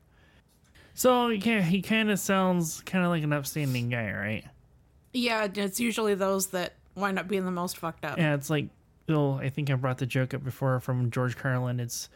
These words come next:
Speaker 1: it's always the quiet ones you gotta watch out for.
Speaker 2: Yeah.
Speaker 1: 'Cause, you know, it's gonna be the guy at the counter banging on the mach-,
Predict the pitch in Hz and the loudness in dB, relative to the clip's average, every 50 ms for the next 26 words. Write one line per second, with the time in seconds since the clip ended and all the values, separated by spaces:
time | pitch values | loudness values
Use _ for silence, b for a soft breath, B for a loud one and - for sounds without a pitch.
0 | B B B B B B - 190 196 208 190 175 180 143 - 185 190 196 196 190 | B B B B B B 2 4 4 4 4 2 0 0 0 2 2 4 4 4
1 | 180 170 156 151 143 131 135 139 143 139 135 131 131 131 131 127 - 139 131 127 | 2 2 2 2 2 2 2 2 2 2 2 2 2 2 0 0 0 0 0 -2
2 | 131 - 143 135 135 139 135 127 B B B B B B B 254 302 330 320 - | -2 0 0 2 2 2 0 -2 B B B B B B B 0 0 0 0 -2
3 | - - _ _ _ _ _ - 156 147 131 139 135 135 131 127 123 123 120 - | -6 -12 _ _ _ _ _ -2 0 2 2 2 2 2 0 0 -2 -4 -4 -4
4 | - 135 131 123 120 117 117 113 120 117 117 117 117 117 127 - - 131 123 120 | -2 -2 -2 -2 -2 -4 -4 -4 -4 -4 -2 -4 -4 -6 -8 -8 -6 -4 -4 -4
5 | 120 120 117 117 120 117 117 117 120 113 110 110 113 110 | -4 -4 -4 -4 -4 -4 -2 -2 -4 -4 -4 -6 -8 -10